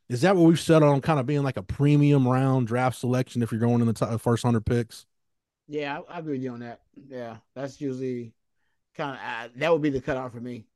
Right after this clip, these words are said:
Speaker 2: I mean, if you're a top fifty, then you're, you're right. Then you're going to, toward the elite level. If you're a first round guy, man, you're, that's, that's rarefied s-,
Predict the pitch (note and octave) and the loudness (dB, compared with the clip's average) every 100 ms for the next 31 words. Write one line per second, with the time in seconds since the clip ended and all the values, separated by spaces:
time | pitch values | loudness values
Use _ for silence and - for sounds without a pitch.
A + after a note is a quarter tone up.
0 | _ A#2+ C3 B2+ D3 D#3+ - C#3+ B2+ D#3 | _ -12 -10 -8 -4 -4 -2 -6 -6 -8
1 | C#3+ B2+ A#2+ B2 B2 A#2+ C3+ A#2+ A#2 B2+ | -8 -10 -10 -12 -12 -10 -8 -8 -10 -8
2 | B2+ A#2 G2 B2+ B2+ A#2+ B2 A#2 A#2 - | -8 -10 -12 -12 -12 -12 -14 -14 -16 -12
3 | B2 A2 B2 A2 _ _ _ _ _ _ | -12 -12 -16 -18 _ _ _ _ _ _
4 | _ _ - C3+ A2+ C#3 A#2+ A#2+ A#2 A2+ | _ _ -10 -8 -4 -4 -4 -8 -10 -8
5 | D3+ D3+ C#3 A2+ B2+ A#2+ A2+ B2 A#2 G#2+ | -8 -6 -8 -8 -10 -10 -10 -10 -10 -14
6 | G#2 G2+ A2+ A#2 G#2 D2 G#2 A2 - - | -16 -14 -12 -12 -14 -18 -18 -18 -20 -20
7 | _ A#2+ A#2+ - G#2 B2 B2+ A#2 B2 A2+ | _ -18 -16 -18 -16 -10 -10 -10 -12 -12
8 | G#2+ - - | -14 -20 -20